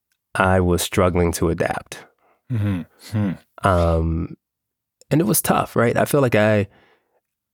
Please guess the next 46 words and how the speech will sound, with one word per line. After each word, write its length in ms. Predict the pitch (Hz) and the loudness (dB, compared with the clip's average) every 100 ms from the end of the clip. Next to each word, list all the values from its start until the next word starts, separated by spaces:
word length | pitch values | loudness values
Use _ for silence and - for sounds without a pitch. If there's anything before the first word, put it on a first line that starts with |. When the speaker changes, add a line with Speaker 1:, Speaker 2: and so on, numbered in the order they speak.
| - | -2
Speaker 1:
I 120 | 110 | 0
didn't 340 | 98 117 135 117 | 0 -2 0 0
show 140 | 123 | 0
up 120 | 110 | 2
in 100 | 104 | 2
ways 140 | 104 98 | 2 0
that 100 | - | -2
people 200 | - - | -4 -4
expected 420 | - 113 - - | -2 -2 -2 -2
me 80 | 92 | -2
to 180 | - 90 | -2 -4
because 240 | 85 - | -4 -2
I 80 | 85 | -2
didn't 300 | 87 92 90 | 0 0 2
understand 400 | 85 - 92 82 | 0 -2 -2 -4
what 120 | - | -4
they 120 | - | -6
saw. 380 | - - - - _ _ _ _ _ _ _ _ _ _ _ _ _ _ _ | -4 -4 -6 -10 _ _ _ _ _ _ _ _ _ _ _ _ _ _ _
Um, 180 | - 92 85 | 2 2 4
Speaker 2:
Interesting. 580 | 90 - 87 78 82 - 107 - | 2 0 -2 -4 -8 -12 -18 -4
Speaker 1:
and 160 | 147 127 | 0 2
I, 260 | 131 123 | 2 2
I 20 | 113 | 0
talk, 280 | - 135 | 0 0
when 100 | 123 | 0
I 20 | 110 | 0
talk 200 | - - | 0 -2
to 80 | |
executives, 460 | 113 98 117 98 90 | -2 0 0 0 0
I 100 | 92 | 0
say 260 | - 92 87 | 2 2 2
this 220 | 90 - | 0 0
to 100 | 87 | 0
them 200 | 87 85 | 0 0
sometimes 420 | - 85 85 85 | -2 0 0 -2
too. 160 | - 104 | 0 0
Like, 180 | 90 90 | 2 2
I, 120 | 92 | 2
and 260 | - 98 | 2 2
maybe 220 | 95 90 90 | 2 2 2
you've 160 | 87 | 0
had 200 | - 85 | 0 -2
this 100 | - | -4
experience 680 | - - 85 80 85 - - | -8 -6 -2 -2 -2 -4 0
where 320 | 90 85 82 | 0 2 0
Speaker 2:
Mm-hmm. 340 | 101 85 98 | -4 -4 -4